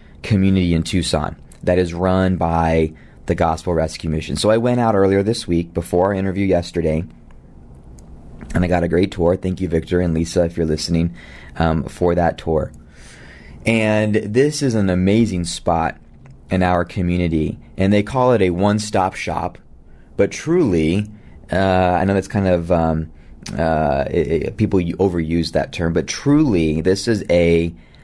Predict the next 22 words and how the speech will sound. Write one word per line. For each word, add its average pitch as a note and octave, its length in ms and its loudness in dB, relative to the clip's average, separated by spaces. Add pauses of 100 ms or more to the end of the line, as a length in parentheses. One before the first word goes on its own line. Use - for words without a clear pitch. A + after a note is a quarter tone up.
site, - 760 -2 (640)
uh, D#2 540 0
uh, D2 520 -2
that F2 560 0
has E2 680 -2 (200)
not G2+ 260 0
only F2+ 440 0 (160)
various G#2 400 2
kinds F#2 300 -2
of E2+ 80 -2
housing G2 720 0 (400)
and F#2 120 2
addiction F#2+ 540 0
resources F#2 520 0
and F2 100 -2
services, F2 480 0
but E2 300 0
D G#2 140 0 (180)
E G2 40 4
S F#2+ 240 -2
is D#2+ 180 -8
there, D2 340 -4